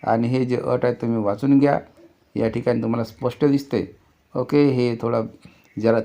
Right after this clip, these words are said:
थांबवून वाचून घे जा. आणि अध्यक्ष शरद मैंद आहे. ही आहे पत्ता दी पुसद अर्बन कोऑपरेटिव्ह बँक लिमिटेड पुसद मुख्य कार्यालय, ओके, यवतमाळची आहे. ठीक आहे,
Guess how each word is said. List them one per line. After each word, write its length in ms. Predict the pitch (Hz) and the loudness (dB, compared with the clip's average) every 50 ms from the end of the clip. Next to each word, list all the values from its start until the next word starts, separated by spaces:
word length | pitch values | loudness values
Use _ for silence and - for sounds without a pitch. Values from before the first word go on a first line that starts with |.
| 110 - | -2 -2
थांबवून 320 | 110 107 107 127 135 131 | 0 0 0 0 0 0
वाचून 300 | 123 117 113 - 147 143 | 0 0 0 0 0 2
घे 120 | 143 135 | 2 2
जा. 160 | 110 107 101 104 107 - _ _ _ _ _ - | 2 0 -2 -2 -4 -10 _ _ _ _ _ -4
आणि 400 | 110 107 107 107 110 107 107 - - - _ _ - | -2 0 2 2 0 0 -2 -6 -10 -16 _ _ -4
अध्यक्ष 420 | - 113 117 120 139 139 - - 113 110 - | -2 -2 0 0 -2 -2 -2 -4 -6 -4 0
शरद 220 | 113 113 113 104 | 0 0 0 0
मैंद 360 | 107 107 107 113 117 123 127 | -2 -4 -4 -2 -2 0 0
आहे. 180 | 135 143 156 175 - - _ - - - - - _ _ - | 0 0 0 -2 -6 -12 _ -20 -20 -20 -20 -20 _ _ -2
ही 100 | 120 123 | 0 2
आहे 220 | 117 110 110 113 120 - - - - - - _ _ - | 4 4 4 2 2 -2 -6 -10 -12 -16 -20 _ _ -4
पत्ता 340 | 120 113 - 131 143 - - - - _ _ _ _ _ - | -2 -2 0 0 0 0 0 -4 -10 _ _ _ _ _ -4
दी 220 | 110 110 113 117 113 | -2 0 2 2 0
पुसद 440 | 110 - 120 120 117 - 156 156 156 - - - _ _ - | 0 -4 -6 -6 0 2 2 2 2 -2 -8 -20 _ _ -4
अर्बन 300 | 113 113 113 123 117 113 | -2 -2 0 0 -2 -2
कोऑपरेटिव्ह 560 | 101 101 117 107 104 - 120 113 120 127 113 | 0 2 2 2 2 0 -2 -2 -2 -2 0
बँक 200 | 120 120 117 117 | 0 -2 -2 -2
लिमिटेड 240 | 120 117 117 120 120 | -4 -4 -4 -6 -6
पुसद 280 | - - 123 123 131 | -8 -8 -6 -4 -4
मुख्य 240 | - 120 120 - 120 | -4 -4 -4 -4 -4
कार्यालय, 400 | 117 127 131 131 135 143 160 175 175 - - _ _ _ _ _ _ _ _ | -2 0 2 2 2 2 2 0 -2 -8 -16 _ _ _ _ _ _ _ _
ओके, 260 | - 127 123 - 156 143 | -2 -2 0 2 2 2
यवतमाळची 640 | 113 98 92 92 - 92 95 95 90 - - 98 | 2 2 0 -2 -4 -4 -4 -6 -6 -8 -6 -6
आहे. 160 | 92 92 101 110 | -6 -6 -6 -10
ठीक 340 | - - - - 151 151 | -12 -8 -4 -4 0 2
आहे, 140 | 160 160 165 | 2 2 2